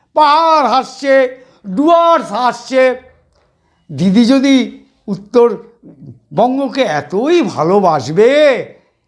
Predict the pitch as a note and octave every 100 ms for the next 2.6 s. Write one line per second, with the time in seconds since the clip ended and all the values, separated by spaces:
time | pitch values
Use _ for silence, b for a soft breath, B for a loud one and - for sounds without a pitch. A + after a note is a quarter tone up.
0 | _ _ _ _ _ C4 D4+ D4+ - -
1 | E4 E4 E4 D4+ D#4 D#4+ E4 D4+ E4 E4
2 | D#4+ E4 E4 B3 D4